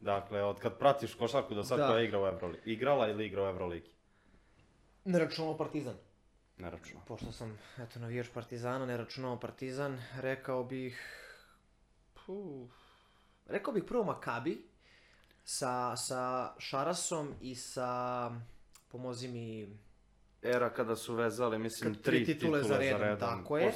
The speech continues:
Speaker 1: početka,
Speaker 2: Tako
Speaker 1: da.
Speaker 2: je, i nakon toga, naravno, Panathinaikos.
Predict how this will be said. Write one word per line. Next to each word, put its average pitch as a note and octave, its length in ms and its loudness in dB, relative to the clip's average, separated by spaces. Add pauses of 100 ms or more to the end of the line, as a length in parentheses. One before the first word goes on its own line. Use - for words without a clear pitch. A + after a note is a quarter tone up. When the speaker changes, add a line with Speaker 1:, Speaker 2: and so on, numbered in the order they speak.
(120)
Speaker 1:
početka, G#2 500 -2
Speaker 2:
Tako C3 340 2
Speaker 1:
da. G#3+ 60 10
Speaker 2:
je, F#3 440 6
i E3 40 2
nakon D#3 320 4
toga, C3+ 240 2
naravno, B2+ 340 0
Panathinaikos. A2+ 680 -8